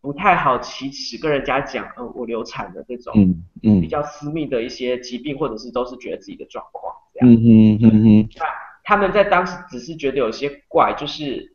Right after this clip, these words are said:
Speaker 1: 第一个是他们不知道有机溶剂有毒，所以领班叫他们往地上倒的时候，他们真的就是往地上倒，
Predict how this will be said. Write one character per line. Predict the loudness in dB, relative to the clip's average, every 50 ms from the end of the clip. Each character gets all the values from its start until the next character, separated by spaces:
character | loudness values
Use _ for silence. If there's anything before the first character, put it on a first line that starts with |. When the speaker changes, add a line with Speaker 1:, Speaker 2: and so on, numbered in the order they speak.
| _ _
Speaker 1:
第 | -18
一 | -16 -8 -4
个 | -4 -4
是 | -2 -2
他 | -2
们 | -2 -2 -4
不 | -4 -4
知 | -2 0
道 | 0 0
有 | 0 0
机 | -2 -4 -8
溶 | -8 -8
剂 | -8 -8 -6
有 | -8 -8 -8
毒， | -12 -20 -20 -20 _ _ _ _ _ _ _ _
所 | 6 6
以 | 8 8 6 4 -2 -10 -12
领 | -10 -10 -4
班 | -2 0 0 0
叫 | 0
他 | 0 0
们 | 0 -2
往 | -2 -4 -6 -8
地 | -10 -8
上 | -8 -8 -6 -2 0
倒 | 0 0
的 | 0 -2 -6 -6
时 | -6 -6
候， | -6 -6
他 | -6
们 | -8 -8 -10
真 | -10 -10 -10
的 | -10 -10
就 | -10 -10 -14
是 | -14 -14 -14 -14 -14 -16
往 | -18 -20 _
地 | -18 -14
上 | -12 -12 -12 -10 -6
倒， | -6 -6